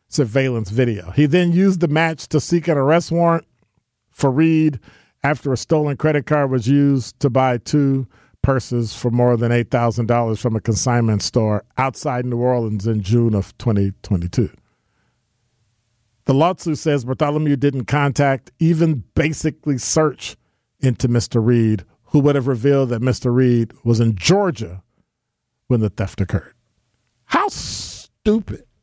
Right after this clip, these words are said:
is law enforcement when we know the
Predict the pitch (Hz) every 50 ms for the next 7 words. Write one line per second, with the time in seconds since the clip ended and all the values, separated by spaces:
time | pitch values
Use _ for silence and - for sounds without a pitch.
0 | _ _ _ _ _ _ _ _ _ _ _ _ _ _ _ _ - 160 151 123
1 | 120 135 151 175 180 160 135 - - 131 117 107 - - 113 101 90 - _ _
2 | _ _ _ - 120 143 196 202 196 185 226 262 254 226 233 247 285 277 202 123
3 | 117 113 156 - _ _ _ _ _ _ _ _ _ _ _ _ _ _ _ _
4 | _ _ _ _ _ - - 175 -